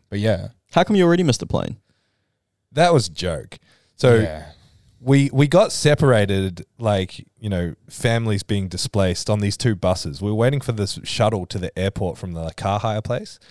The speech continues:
Speaker 3: We got separated on two buses. So I got there first. I got my bag tag, all good to go. All I had to do was put my bags on the thing. And, but we were flying on, like, the most budget of budget airlines, and we had bought, like, a hundred kilos of snacks to bring back.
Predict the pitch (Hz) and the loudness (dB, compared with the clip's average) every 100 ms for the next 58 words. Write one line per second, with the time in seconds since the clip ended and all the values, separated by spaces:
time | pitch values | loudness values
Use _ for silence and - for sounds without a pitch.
0 | - - 113 135 - 135 123 110 104 - | -20 -10 0 0 2 -2 0 -2 -4 -4
1 | 104 87 85 73 - 104 143 151 120 - | -6 -4 -6 -8 -6 -2 0 0 -2 -4
2 | 107 104 98 - _ - _ - 120 147 | -2 0 -2 -8 _ -20 _ -6 -2 2
3 | 131 117 120 117 127 113 107 123 117 107 | 2 2 2 2 2 2 2 0 0 -4
4 | 107 104 95 110 104 104 98 101 92 - | 0 2 4 4 2 0 -2 -4 -4 -4
5 | 92 90 90 90 95 92 87 - 87 85 | -4 -4 -2 -2 -2 -4 -8 -8 -8 -8
6 | 80 - - - - 110 123 120 135 147 | -10 -14 -20 -20 0 4 4 4 4 4
7 | 147 123 110 98 95 _ 113 101 - 110 | 2 0 0 0 -6 _ -6 -6 0 0
8 | 104 92 80 95 92 90 95 90 82 80 | 0 -8 -4 -4 -2 -2 -2 -2 -4 -8
9 | - 95 101 98 90 - 117 107 82 90 | -10 -8 -4 -4 -6 0 2 2 0 -4
10 | 87 95 90 101 90 - 90 87 82 - | -4 -4 -4 -6 -6 -4 -2 -4 -8 -10
11 | 92 76 - - 82 82 87 80 - - | -8 -8 -8 -12 -10 -8 -6 -6 -8 -14